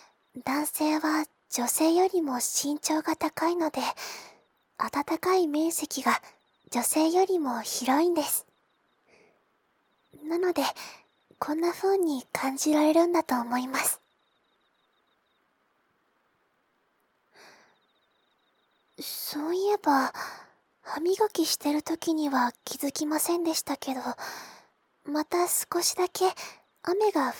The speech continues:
降り始めているんですね。これだけ降ると、地面がかなりぬかるみそうですね。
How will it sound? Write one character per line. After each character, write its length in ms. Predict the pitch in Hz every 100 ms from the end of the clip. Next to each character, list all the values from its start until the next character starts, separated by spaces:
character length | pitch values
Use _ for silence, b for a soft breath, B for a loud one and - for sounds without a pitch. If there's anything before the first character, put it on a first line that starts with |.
| -
降 60 | 285
り 100 | 311
始 260 | 320 311
め 140 | 370 381
て 180 | 330 269
い 40 |
る 100 | 277
ん 60 | 277
で 120 | 254
す 160 | - 240
ね。 320 | 254 294 - _ _ _ _ _ _ _ B B B B _ _ _ _ _ _ _ _ _
こ 180 | - -
れ 120 | 277
だ 160 | 277 294
け 160 | - 311
降 200 | - 359
る 120 | 349
と、 160 | - - - B B B B _ _ -
地 220 | - - 320
面 260 | 330 320
が 280 | 277 240 247 _ _ -
か 140 | 359
な 180 | 370 370
り 140 | 320
ぬ 140 | 269 254
か 160 | 285
る 100 | 302
み 120 | 320 330
そ 180 | -
う 60 | 359
で 120 | 359
す 140 | 330 254
ね。 340 | 269 - -